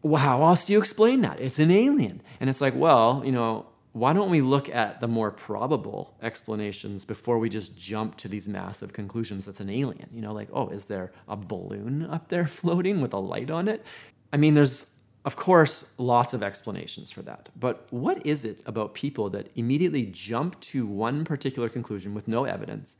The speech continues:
and then believe that wholeheartedly,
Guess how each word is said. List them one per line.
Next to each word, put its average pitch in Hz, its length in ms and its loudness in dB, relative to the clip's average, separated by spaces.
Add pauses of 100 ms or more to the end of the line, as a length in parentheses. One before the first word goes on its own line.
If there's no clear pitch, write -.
(400)
and 127 160 2
then 135 380 0 (280)
believe 135 600 2
that 110 280 -8
wholeheartedly, 113 1000 -2